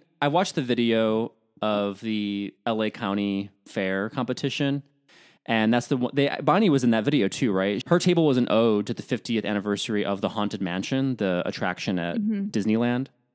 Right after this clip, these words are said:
Speaker 1: I mean, I, I, as somebody who likes Halloween stuff, I was into it.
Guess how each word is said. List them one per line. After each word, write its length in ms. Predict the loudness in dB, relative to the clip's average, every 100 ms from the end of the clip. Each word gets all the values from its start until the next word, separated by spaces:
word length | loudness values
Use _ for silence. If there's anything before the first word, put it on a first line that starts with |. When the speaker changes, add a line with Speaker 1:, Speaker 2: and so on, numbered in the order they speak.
| _ _ 2
Speaker 1:
I 80 |
mean, 100 | 4
I, 120 | 6 4
I, 300 | 4 2 2
as 160 | 0 2
somebody 260 | 2 4
who 100 | 4
likes 480 | 4 4 0 -4 -12 _ -12
Halloween 480 | -2 2 2 2 2
stuff, 360 | 2 2 2 2
I 80 | 2
was 180 | 2
into 320 | 2 2 2 2
it. 320 | 2 0